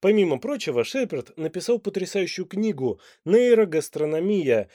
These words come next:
посвященную нейробиологическим процессам, лежащим в основе восприятия запаха и вкуса.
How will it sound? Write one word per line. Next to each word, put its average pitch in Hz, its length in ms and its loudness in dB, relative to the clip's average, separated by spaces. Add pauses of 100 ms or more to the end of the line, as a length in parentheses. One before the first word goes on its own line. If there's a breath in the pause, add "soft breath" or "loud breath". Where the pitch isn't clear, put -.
(160 soft breath)
посвященную 220 760 0
нейробиологическим 160 1160 0
процессам, 175 680 -4 (200 loud breath)
лежащим 185 480 -2
в 156 60 -2
основе 165 360 -4
восприятия 120 640 -6
запаха 104 480 -8
и - 160 -12
вкуса. 104 640 -10